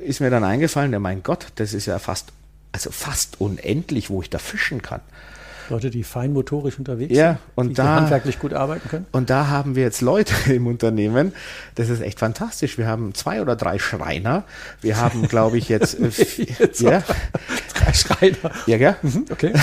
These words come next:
Speaker 1: <laughs> Also eine Schreinerin, die hat sogar noch Glasmalerei abgeschlossen und gelernt.
Speaker 2: Das ist speziell.
Speaker 1: Ja, sehr speziell. Also das ist vielleicht auch, äh, das ist auch eine, die ganz weit vorne ist bei dem Freaky Friday.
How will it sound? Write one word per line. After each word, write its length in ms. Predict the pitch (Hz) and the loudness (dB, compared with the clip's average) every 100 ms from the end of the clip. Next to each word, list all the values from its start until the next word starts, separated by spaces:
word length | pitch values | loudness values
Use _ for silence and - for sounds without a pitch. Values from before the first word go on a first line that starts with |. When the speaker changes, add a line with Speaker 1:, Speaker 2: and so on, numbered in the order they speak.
| - | 4
Speaker 1:
<laughs> 160 | - | 2
Also 220 | - 120 - | 4 4 6
eine 360 | 110 139 165 | 4 4 4
Schreinerin, 760 | 147 104 104 156 190 180 214 214 - - - | 2 2 2 4 4 6 4 0 -8 -16 -2
die 80 | 120 | 2
hat 140 | 131 | 2
sogar 160 | - 123 | 2 0
noch 120 | 113 | 0
Glasmalerei 1040 | - 113 156 - 127 131 123 87 131 175 | 2 0 0 -2 0 4 4 4 2 2
abgeschlossen 640 | - - 110 - 101 98 104 | 0 0 -2 2 0 2 -2
und 140 | 101 | 0
gelernt. 500 | 110 95 92 117 - - - - - - - - - | 2 4 4 2 -2 -6 -20 -20 -20 -20 -20 -20 -10
Speaker 2:
Das 120 | 113 | -8
ist 120 | 117 | -6
speziell. 400 | - 123 - 120 | -6 -8 -6 2
Speaker 1:
Ja, 340 | 113 104 165 131 | 6 8 6 4
sehr 160 | 117 | 4
speziell. 580 | 131 - - - 170 160 | 4 4 2 4 6 6
Also 220 | 156 117 | 6 4
das 200 | 113 113 | 0 -2
ist 200 | 95 110 | 0 -2
vielleicht 280 | - 107 107 | 0 -2 0
auch, 160 | 101 104 | -2 -2
äh, 300 | 95 95 92 - - - - - | -4 -4 -6 -10 -20 -20 -16 -2
das 100 | 160 | 0
ist 100 | 208 | 4
auch 120 | 180 | 6
eine, 180 | 175 185 | 6 6
die 80 | 160 | 6
ganz 220 | 170 165 | 4 6
weit 120 | 151 | 4
vorne 240 | 147 156 | 6 4
ist 100 | 147 131 | 4 4
bei 260 | 127 127 | 4 6
dem 200 | 123 120 | 4 0
Freaky 280 | - 127 113 | -2 -2 -2
Friday. 340 | 107 90 80 | 2 2 0